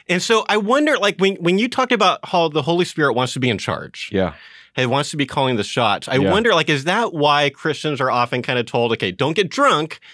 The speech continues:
Speaker 1: A lot of us are maybe okay with, like, a little bit of wine, a little bit
Speaker 2: Yeah,
Speaker 1: of buzz.
Speaker 2: yeah,
Speaker 1: Like, that's
Speaker 2: yeah.
Speaker 1: this different thing. But the Holy Spirit wants to be in charge of your actions, so
Speaker 2: Yes.
Speaker 1: don't get so. Is that
Speaker 2: Yes.
Speaker 1: what's going on?
Speaker 2: A hundred percent. I
Speaker 1: Okay.
Speaker 2: think when, when you, anything, any substance, when it, when all of a sudden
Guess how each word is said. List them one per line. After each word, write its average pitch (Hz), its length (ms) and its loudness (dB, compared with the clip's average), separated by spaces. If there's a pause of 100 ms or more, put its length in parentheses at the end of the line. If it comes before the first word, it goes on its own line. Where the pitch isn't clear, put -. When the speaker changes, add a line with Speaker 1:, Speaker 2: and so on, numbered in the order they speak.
(380)
Speaker 1:
A 143 80 0
lot 147 220 4
of 156 80 0
us 170 160 2
are 170 80 2
maybe 165 260 2
okay 170 220 0
with, 170 140 0
like, 160 100 2
a 156 40 2
little 135 140 2
bit 123 80 4
of 185 80 2
wine, 226 280 4
a 156 80 2
little 147 60 2
bit 117 80 4
Speaker 2:
Yeah, 120 80 4
Speaker 1:
of 95 40 2
buzz. 208 220 2
Speaker 2:
yeah, 160 100 4
Speaker 1:
Like, 135 120 0
that's 170 120 0
Speaker 2:
yeah. 110 80 0
Speaker 1:
this - 100 -4
different 143 320 0
thing. 160 300 2
But 139 120 0
the 131 80 0
Holy 202 280 0
Spirit 147 320 0
wants 120 220 -2
to 123 80 -6
be 117 100 0
in 101 80 -2
charge 117 340 -4
of 101 120 -10
your 101 140 -2 (100)
actions, 120 500 -2
so 101 40 4
Speaker 2:
Yes. 92 180 2
Speaker 1:
don't 117 280 0
get 104 220 -2
so. 95 300 -2
Is 98 160 -2
that - 40 2
Speaker 2:
Yes. 110 160 0
Speaker 1:
what's 123 140 -2
going 117 180 -2
on? 120 260 -4
Speaker 2:
A 107 40 -2
hundred 123 160 4
percent. 104 400 -2
I 123 80 0
Speaker 1:
Okay. 131 80 -2
Speaker 2:
think 165 200 0
when, 113 440 -2
when 107 320 0
you, 113 240 0 (100)
anything, 127 600 0
any 165 180 2
substance, 101 560 -2
when 101 140 0
it, - 140 -6
when 107 220 0
all 113 140 2
of 151 80 0
a 175 60 2
sudden 117 520 2